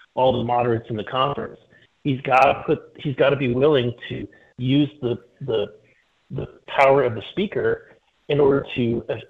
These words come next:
you know, effectuate his political conservative ideology. Otherwise, he's gonna get run over by the appropriators. And I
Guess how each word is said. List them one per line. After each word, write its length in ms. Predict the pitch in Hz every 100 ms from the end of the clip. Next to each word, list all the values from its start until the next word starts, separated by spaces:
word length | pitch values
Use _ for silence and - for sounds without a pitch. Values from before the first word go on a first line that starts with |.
| _
you 80 | 143
know, 160 | 123 -
effectuate 760 | 113 - 143 - 131 117 113 - - _ _ _
his 180 | 175 156 -
political 560 | 143 131 131 - 147
conservative 680 | 127 127 117 117 113 110 110 - - _ -
ideology. 680 | - 107 135 185 - 98 87 - - - _ -
Otherwise, 500 | 202 196 143 131 120
he's 140 | - 123 -
gonna 220 | 147 135
get 360 | 127 110 - - _ _ _ _ -
run 280 | - 151
over 460 | 139 156 185 143 113
by 200 | 113 117
the 200 | 117 117
appropriators. 760 | 113 - 170 156 107 92 127 -
And 260 | - -
I 160 | 123